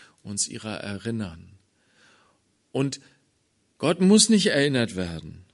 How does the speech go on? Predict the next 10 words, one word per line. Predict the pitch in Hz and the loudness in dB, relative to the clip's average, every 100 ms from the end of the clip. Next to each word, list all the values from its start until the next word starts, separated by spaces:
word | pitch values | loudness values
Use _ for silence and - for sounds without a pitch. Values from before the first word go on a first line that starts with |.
| _ _ _ _ 95 | _ _ _ _ -12
aber | 110 | -8
wir | 123 165 | 0 0
müssen | 147 117 - | 2 -2 -6
erinnert | 73 85 87 82 - 80 | -8 -10 -10 -12 -14 -16
werden. | 76 78 - - - - - | -16 -16 -20 -20 -20 -20 -14
Aaron | 117 151 170 165 | -2 0 2 2
muss | 131 113 | 0 -2
erinnert | - 104 92 87 - | -4 -10 -8 -10 -10
werden | 80 78 76 73 80 _ _ _ _ _ _ _ _ _ _ _ _ _ _ _ _ _ _ _ _ _ _ _ _ _ - | -12 -12 -14 -18 -20 _ _ _ _ _ _ _ _ _ _ _ _ _ _ _ _ _ _ _ _ _ _ _ _ _ -10
an | 107 110 | -4 -4